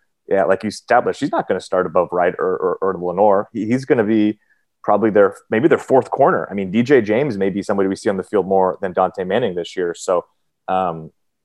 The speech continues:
it's a, again, a, a, like, it's a sign of, of immense health on this defense when you can bring in three five stars in one class and not just immediately write them in as starters immediately.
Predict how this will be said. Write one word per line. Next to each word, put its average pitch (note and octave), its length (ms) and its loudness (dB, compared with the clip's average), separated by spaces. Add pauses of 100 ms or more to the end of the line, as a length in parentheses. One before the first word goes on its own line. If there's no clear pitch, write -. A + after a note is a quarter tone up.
(180)
it's B2+ 300 0
a, G#2+ 140 4
again, G2 260 2
a, F#2+ 280 0
a, - 80 2
like, G#2 140 0 (140)
it's B2 180 4
a B2+ 40 0
sign B2 280 2
of, G2 80 -4
of G2 460 -2
immense G#2 320 0
health G2 440 0 (460)
on F#2+ 120 -4
this F#2+ 160 -4
defense G2 460 -4
when F#2+ 100 -6
you F#2 80 -6
can G2+ 140 -4
bring G2 220 0
in F#2 200 -2 (300)
three B2 180 2
five G2+ 320 2
stars F#2+ 280 -2
in F2+ 100 -4
one F#2 160 0
class F#2+ 520 0
and F#2 160 -8
not G2 220 0
just G2 200 -6
immediately F#2+ 440 -4
write F#2 320 -2
them F#2 160 -4
in F#2 80 -4
as F2 140 -8
starters F2 440 -2
immediately. F2 500 -6